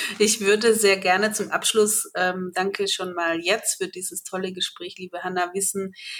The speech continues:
ähm, was du Unternehmen empfehlen kannst, wenn sie vielleicht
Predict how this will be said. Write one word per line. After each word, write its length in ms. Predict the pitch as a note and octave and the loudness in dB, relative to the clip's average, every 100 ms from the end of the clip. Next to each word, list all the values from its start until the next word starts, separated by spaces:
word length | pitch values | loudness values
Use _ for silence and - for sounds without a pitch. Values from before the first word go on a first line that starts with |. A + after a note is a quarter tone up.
| - _ - | -16 _ -2
ähm, 460 | F#3 F3+ F3+ F#3 F3+ | 0 0 -2 -6 0
was 240 | F#3 F#3+ - | 0 0 -2
du 80 | |
Unternehmen 760 | G3+ G3 F#3+ F#3 F#3 F#3+ F#3+ - _ _ | 0 0 0 -2 0 0 -2 -8 _ _
empfehlen 460 | F#3 F3+ G3+ G3+ G#3 | -8 -4 4 4 4
kannst, 440 | G#3 F3 E3+ - | 0 -2 -4 -6
wenn 280 | E3 F3 F3+ | -4 -4 -6
sie 600 | F3 F3 F3+ F3+ F3+ F3 - | -8 -8 -6 -6 -8 -10 -12
vielleicht 500 | - F3+ F3 F#3+ | -6 2 2 2